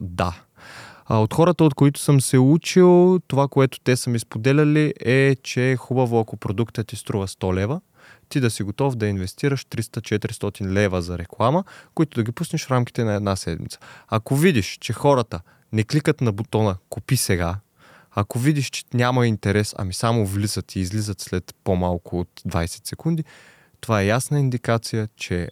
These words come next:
алгоритъма на Facebook в случая, ако маркетираш с Facebook, или на Google, ако маркетираш с Google, той е толкова добър, че той го показва по принцип на правилните хора. Ако той не ти е намерил хора и ако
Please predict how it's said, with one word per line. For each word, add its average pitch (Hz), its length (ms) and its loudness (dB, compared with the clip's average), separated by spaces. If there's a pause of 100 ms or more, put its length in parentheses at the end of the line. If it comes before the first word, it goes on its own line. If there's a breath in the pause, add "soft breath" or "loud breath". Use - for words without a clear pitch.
алгоритъма 101 640 0
на 90 240 -2
Facebook 85 680 -4
в - 60 -14
случая, - 340 -6
ако 85 280 -12 (120)
маркетираш - 500 -8
с - 80 -12
Facebook, 127 540 -4
или 90 140 -4
на 90 140 -4
Google, 98 320 -2
ако - 140 -10
маркетираш 90 480 -6
с 95 160 -14
Google, 156 260 -2 (560 loud breath)
той 143 120 4
е 135 40 4
толкова 143 380 2
добър, 110 340 2 (280)
че - 100 -8
той 131 120 6
го 113 80 2
показва 117 320 0
по 95 120 -10
принцип 107 320 -2
на 87 60 -6
правилните 85 480 -2
хора. - 220 -8 (400 soft breath)
Ако - 280 -6
той 180 240 6
не 160 100 6
ти 139 160 2
е 120 60 4
намерил 98 520 2 (240)
хора 92 400 0 (200)
и - 100 0
ако 87 360 -2